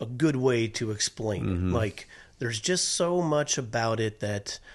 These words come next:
Speaker 1: I struggle with as far as and most of it is the details. The, you know, the idea that
Speaker 2: Yeah.
Speaker 1: there's some energy thing that created it all. I don't know if it's to do with the beard, you know, and all
Speaker 2: Right,
Speaker 1: that. That's
Speaker 2: yeah.
Speaker 1: like striking you down, watching you masturbate, you know.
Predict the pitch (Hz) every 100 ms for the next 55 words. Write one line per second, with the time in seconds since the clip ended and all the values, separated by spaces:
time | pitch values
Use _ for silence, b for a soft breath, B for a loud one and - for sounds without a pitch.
0 | B B B B - 117 110 107 - 123
1 | 110 101 95 92 90 - - - - 113
2 | 104 117 107 104 98 - - b b -
3 | 135 139 139 139 117 110 107 104 92 90
4 | 71 - - - 127 - 208 247 269 175
5 | 123 120 104 101 120 113 - 117 120 117
6 | 110 117 117 110 113 - 117 107 107 107
7 | 107 110 B B - 190 160 143 117 120
8 | 127 113 120 113 117 - B B - 135
9 | 127 127 104 101 - 190 113 110 98 120
10 | 101 - 143 135 135 120 123 117 120 117
11 | 120 120 120 110 131 120 117 - 139 123